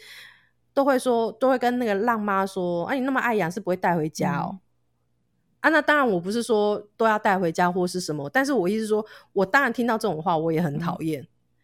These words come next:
Speaker 1: 这就又，又回归到我们所谓我们讲的同理心嘛。
Speaker 2: 嗯。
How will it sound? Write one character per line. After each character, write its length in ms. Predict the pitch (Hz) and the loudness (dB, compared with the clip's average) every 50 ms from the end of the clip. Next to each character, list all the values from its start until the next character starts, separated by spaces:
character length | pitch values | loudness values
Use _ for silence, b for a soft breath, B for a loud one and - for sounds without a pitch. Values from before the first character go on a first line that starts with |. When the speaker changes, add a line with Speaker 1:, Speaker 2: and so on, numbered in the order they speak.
| _ _ _ _ _ _ - | _ _ _ _ _ _ -8
Speaker 1:
这 160 | - 302 302 | -6 -4 -2
就 180 | 294 262 - - | -2 -2 -4 -2
又， 140 | 247 277 262 - - | 0 0 0 2 2
又 120 | 285 - | 0 2
回 160 | - 208 190 | 2 2 2
归 120 | 180 208 208 | 2 2 2
到 140 | 208 214 | 0 0
我 140 | 196 170 160 | -2 -2 -4
们 100 | 160 165 | -4 -4
所 160 | 165 - 165 | -4 -4 -2
谓 140 | 175 202 202 | 0 0 0
我 100 | 160 170 | 0 -2
们 140 | 175 165 170 | -4 -4 -4
讲 160 | - 165 156 | -4 -4 -4
的 100 | 156 160 | -4 -6
同 220 | - - 151 160 170 | -6 -6 -4 -4 -2
理 160 | 165 180 175 | -4 -4 -4
心 320 | 170 175 147 143 147 143 | -4 -6 -6 -6 -8 -8
嘛。 140 | 143 143 143 | -8 -10 -10
Speaker 2:
嗯。 120 | - b | -12 b